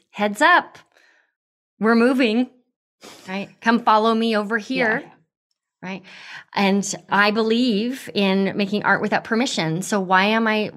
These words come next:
Speaker 1: so you need to come and see where I create my art.
Speaker 2: Yep.
Speaker 1: Right? Day two, "I believe in a deep connection with your audience. So please come follow me over here. This is where the action is happening."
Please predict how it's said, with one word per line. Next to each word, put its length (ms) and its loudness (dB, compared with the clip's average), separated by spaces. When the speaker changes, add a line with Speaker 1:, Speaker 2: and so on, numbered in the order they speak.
Speaker 1:
so 280 0
you 160 -2
need 140 0
to 80 -6
come 240 0
and 140 0
see 300 -4
where 320 0
I 460 2
create 320 -2
my 160 -2
art. 440 -2
Speaker 2:
Yep. 140 -18
Speaker 1:
Right? 260 -2
Day 180 2
two, 360 0
"I 240 4
believe 460 -2
in 100 0
a 60 -2
deep 260 -8
connection 640 -2
with 180 -6
your 160 -2
audience. 380 0
So 100 -6
please 480 -6
come 220 0
follow 340 2
me 180 2
over 220 0
here. 560 0
This 180 -8
is 120 -6
where 100 0
the 140 -2
action 320 -4
is 140 -10
happening." 500 -10